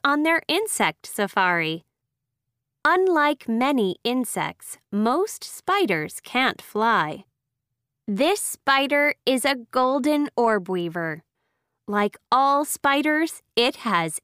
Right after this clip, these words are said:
eight legs. Its legs are black, and its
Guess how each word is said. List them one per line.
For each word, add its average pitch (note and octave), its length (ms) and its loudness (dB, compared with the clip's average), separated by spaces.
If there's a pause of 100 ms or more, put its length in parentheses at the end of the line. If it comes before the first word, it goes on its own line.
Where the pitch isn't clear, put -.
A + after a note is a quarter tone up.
(120)
eight C4 360 0 (180)
legs. F#3 680 -2 (680)
Its D#4+ 260 0
legs C4+ 680 -2 (100)
are D4 180 2
black, D4 600 -2 (460)
and A3+ 220 0
its G#3+ 260 -4